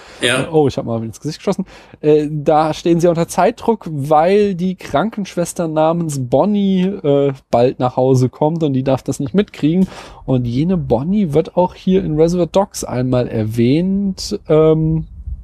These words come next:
Speaker 2: ich kann mich grad nicht daran erinnern, wann, aber in irgendeiner Szene wird die Krankenschwester Bonnie wohl mal erwähnt. Äh, an einer Stelle läuft wohl auch im Radio, äh, Werbung für Jack Rabbit Slims.
Speaker 1: Mhm.
Speaker 2: Ähm, im Mister White Flashback,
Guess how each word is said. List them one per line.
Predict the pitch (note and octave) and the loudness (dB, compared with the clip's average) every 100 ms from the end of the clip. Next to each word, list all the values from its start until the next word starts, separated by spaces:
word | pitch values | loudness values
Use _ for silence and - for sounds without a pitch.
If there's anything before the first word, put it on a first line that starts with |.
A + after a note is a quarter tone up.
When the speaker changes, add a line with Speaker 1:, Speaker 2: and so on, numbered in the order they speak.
| - | -6
Speaker 2:
ich | D3 C#3+ - - - | -2 -2 -4 -8 -10
kann | - D3 | -4 -4
mich | C#3 | -2
grad | - D3+ | -4 -2
nicht | C3+ | -2
daran | E3 D3+ D#3+ | 0 0 0
erinnern, | D3+ C#3 C#3+ C3 | 2 2 2 0
wann, | B2 B2 G#2+ | 0 0 0
aber | G#2 | -2
in | B2 | -2
irgendeiner | E3+ F#3 E3 | -2 -2 -2
Szene | D3+ E3 C#3 | -2 -2 -2
wird | B2+ | -4
die | B2+ | -6
Krankenschwester | - F#3 - C3+ - | -10 -10 -4 -4 -2
Bonnie | B2 A#2+ C3 B2 | -2 0 -2 -6
wohl | - | -4
mal | A2 G#2 | -4 -4
erwähnt. | G#2+ F#2+ F2+ G#2+ _ _ _ _ _ _ - - - _ | -4 -4 -6 -8 _ _ _ _ _ _ -20 -20 -20 _
Äh, | - D3 | 2 2
an | C#3+ D3+ | 4 0
einer | D#3+ E3+ F#3+ | 2 2 0
Stelle | - F3+ F3+ | 2 4 4
läuft | D#3 D3 E3+ - | 4 2 2 0
wohl | D#3+ | 0
auch | C#3+ C#3+ | 0 -2
im | B2 | -2
Radio, | A2+ C3 E3+ F3 F3 E3+ E3 | 2 2 2 2 4 4 2
äh, | - C#3+ A#2+ | -2 -4 0
Werbung | A#2 B2+ F3 D#3+ | 0 0 -2 -6
für | - B2+ | -4 -4
Jack | C3+ C3 | -2 -4
Rabbit | D3 C3 B2+ | -4 -4 -6
Slims. | - C#3 D#3+ A#3 - _ _ _ _ _ | -6 -2 -2 -4 -10 _ _ _ _ _
Speaker 1:
Mhm. | - C3+ E3 - _ _ - - - - _ _ | -2 0 0 -6 _ _ -20 -20 -20 -20 _ _
Speaker 2:
Ähm, | E3+ F3 E3+ E3+ E3+ F3 E3 E3 E3+ D#3 - | 0 2 4 4 4 2 -2 -4 -8 -10 -2
im | E3+ F3+ F#3 | 2 2 2
Mister | F3 F3 F#3 | 0 -2 0
White | F#3+ C4+ - | 2 2 0
Flashback, | - C#3+ D#3 - F3 F#3+ - | 0 2 2 2 2 2 0